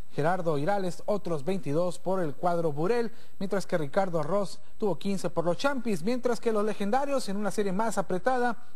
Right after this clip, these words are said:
derrotaron a los Vikingos cuarenta y tres por cuarenta y uno, Alex Rodríguez catorce puntos, José Posada once por los Legendarios,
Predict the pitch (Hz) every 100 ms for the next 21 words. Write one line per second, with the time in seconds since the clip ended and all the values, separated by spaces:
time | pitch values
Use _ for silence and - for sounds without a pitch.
0 | - 226 208 202 190 170 151 151 220 208
1 | 180 208 220 196 151 185 190 - 190 190
2 | 180 170 160 196 220 208 - - - -
3 | 175 208 196 - 180 202 240 214 - 165
4 | 202 170 170 - 262 233 214 170 185 160
5 | 160 185 165 196 220 190 170 185 175 160
6 | 160 180 233 247 240